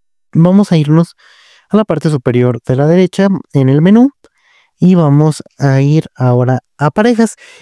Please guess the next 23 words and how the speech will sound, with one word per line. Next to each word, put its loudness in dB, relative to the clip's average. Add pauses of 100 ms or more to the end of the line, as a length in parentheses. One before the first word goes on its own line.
(160)
que 0
a 2
mí 4
me 4
aparece -2
en -2
la -2
primera 2
opción, -2 (100)
pero 0
a 2
ustedes 0
les -2
puede -2
aparecer -2 (400)
dentro 0
de 2
estos -4
cuadritos -2
o 0
en 0
ver 0
más, 0